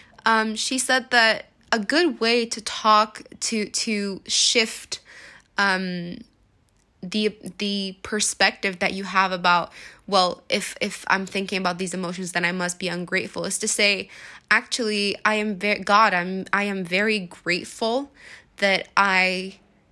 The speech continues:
am privileged enough to have time to sit down with myself and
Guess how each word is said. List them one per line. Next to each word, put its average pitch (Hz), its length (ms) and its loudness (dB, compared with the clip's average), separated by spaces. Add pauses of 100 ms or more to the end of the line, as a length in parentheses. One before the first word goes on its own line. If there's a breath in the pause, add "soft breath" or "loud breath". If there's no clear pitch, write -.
(480)
am 214 180 0
privileged 247 760 0
enough 196 340 -4
to - 100 -8
have 190 360 0
time 196 420 0
to 196 120 -10
sit 180 300 0
down 175 240 2
with 175 140 -6
myself 170 580 -2
and 175 220 -6